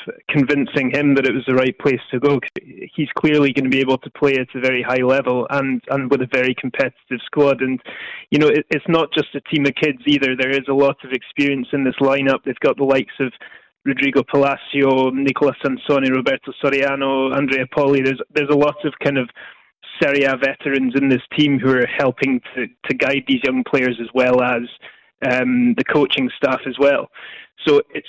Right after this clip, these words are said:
that good kind of balance between young players and experienced players, and under a coach who kind of has had a fair few jobs in Serie A by now already and knows what he's doing. So, you know, Hickey is one of, of several,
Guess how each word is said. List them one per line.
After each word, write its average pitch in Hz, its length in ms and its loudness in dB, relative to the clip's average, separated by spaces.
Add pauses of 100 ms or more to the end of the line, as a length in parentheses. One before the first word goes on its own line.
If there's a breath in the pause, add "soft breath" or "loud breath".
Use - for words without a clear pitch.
(100)
that 151 240 -2
good 170 280 -2
kind 170 140 -2
of 151 140 -4
balance 147 480 0
between 139 720 2
young 147 320 2
players 143 500 0 (100)
and 139 160 -2
experienced 143 640 -2
players, 135 360 2 (340)
and 135 400 -2 (400)
under 139 240 0
a 135 60 -4
coach - 400 0
who 139 80 -4
kind 135 180 0
of 123 80 -2 (220)
has 147 100 -4 (240)
had 135 100 -4
a 123 140 -4
fair 139 240 -2
few 139 100 0
jobs 127 320 -2
in 135 220 -8
Serie 131 160 2
A 127 100 0
by 127 120 2
now 127 200 0
already 127 360 2
and 127 100 2
knows 127 220 2
what 123 120 0
he's 120 200 -6
doing. 139 280 0 (140)
So, 127 140 2 (720 loud breath)
you 151 100 0
know, 139 180 4 (140)
Hickey 156 380 0
is 147 160 0
one 143 320 2
of, 127 100 -4 (200)
of 139 140 2 (220)
several, 131 680 2